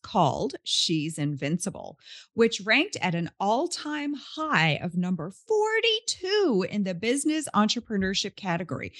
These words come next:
which, by the way, is really hard to do. She has since helped many others launch their own top podcasts, including this one.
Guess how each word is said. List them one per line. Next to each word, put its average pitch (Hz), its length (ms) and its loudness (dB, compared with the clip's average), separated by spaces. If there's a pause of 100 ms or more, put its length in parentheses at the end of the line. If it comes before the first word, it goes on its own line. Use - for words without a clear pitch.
(140)
which, 233 220 2
by 247 160 4
the 247 100 2
way, 262 140 4
is 220 160 2
really 226 340 6
hard 208 360 2
to 233 100 4
do. 170 340 4 (540)
She 285 220 4
has 269 220 2
since - 360 -2
helped 202 280 -4
many 220 440 4
others 160 420 0
launch 208 600 2
their 262 320 -4
own 175 340 4
top - 340 -4 (220)
podcasts, - 720 -4
including 180 800 2
this 160 260 0
one. - 300 -10